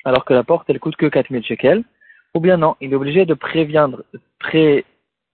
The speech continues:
euh, de, de dire à Shimon que, euh, c'est, ça y est, il y a déjà eu, euh,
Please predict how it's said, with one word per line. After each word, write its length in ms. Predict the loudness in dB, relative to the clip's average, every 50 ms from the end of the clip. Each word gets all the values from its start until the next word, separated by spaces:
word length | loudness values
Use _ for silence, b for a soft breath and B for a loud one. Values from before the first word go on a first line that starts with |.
| _ _ _ -16
euh, 260 | -12 -10 -10 -10 -10
de, 400 | -12 -14 -10 -6 -4 -2 -2 -2
de 220 | -4 -2 -2 -2 -2
dire 280 | -2 0 0 2 4
à 100 | 2 2
Shimon 600 | 0 -2 -8 -8 -6 -2 0 0 0 0 -2 -8 -6
que, 320 | -2 -2 0 0 -2 -4 -8 -14 _ _ _ _ _ _ _ _ _ _ _ _ _ _ -8
euh, 560 | -4 -2 -2 0 0 0 -2 -2 -4 -4 -6 -10 _ -4
c'est, 220 | -2 -2 -2 -4 -4 _
ça 120 | 0 2
y 80 | 2 4
est, 340 | 2 2 2 2 0 -2 -2
il 80 | -2
y 60 | -2 -2
a 60 | 2
déjà 180 | 2 2 2
eu, 400 | 2 0 -4 -6 -6 -8 -10 -12
euh, 160 | -12 -12 -12